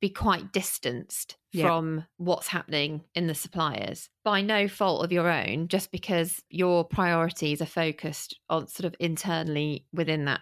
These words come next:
Speaker 1: retailer.
Speaker 2: Mm-hmm.
Speaker 1: But the value that your suppliers can add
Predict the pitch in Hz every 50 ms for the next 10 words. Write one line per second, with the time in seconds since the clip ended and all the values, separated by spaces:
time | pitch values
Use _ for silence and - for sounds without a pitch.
0 | - _ - 165 175 165 160 - - - - - - 151 151 - 185 - - 156
1 | 156 160 156 156 151 - - 202 185 - - - - - - - _ _ - 190
2 | 196 208 208 202 196 190 190 190 - - 190 190 202 214 226 247 233 208 202 175
3 | 180 175 196 - - 185 185 180 180 - - - 196 190 185 170 160 160 - -
4 | - 165 - - 160 160 156